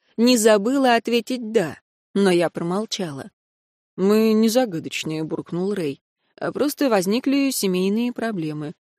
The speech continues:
А, то есть, э, не совсем проблемы". "И не совсем семейные", усмехнулся Фердинанд.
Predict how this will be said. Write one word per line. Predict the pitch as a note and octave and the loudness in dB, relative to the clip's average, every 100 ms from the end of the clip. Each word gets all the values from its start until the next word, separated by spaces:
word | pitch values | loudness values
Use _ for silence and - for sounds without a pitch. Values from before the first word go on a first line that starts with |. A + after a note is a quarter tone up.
| _ | _
А, | - D3+ | -8 -6
то | - | -2
есть, | A3 A3+ - - | 0 0 -4 -4
э, | G#3+ G#3 | 0 0
не | G#3+ | 0
совсем | A3 A#3 - A#3+ | 0 -2 -2 -4
проблемы". | B3+ C#4 A3+ D3 - - _ _ _ _ _ - | -2 -2 -2 -2 -4 -14 _ _ _ _ _ 2
"И | A3 | 4
не | A3 | 4
совсем | G#3 G#3+ G3 - G#3+ G#3 | 4 4 4 4 4 4
семейные", | - A3 G#3+ C4+ F4 B3+ F3 E3+ E3+ _ - | 0 2 2 2 0 0 0 -2 -4 _ -2
усмехнулся | G3 - G#3 G#3+ F#3+ F#3 F#3 | 0 2 2 2 2 2 0
Фердинанд. | G3 F#3+ B3 B3+ D#3 C#3+ | 0 -2 -2 -2 -4 -8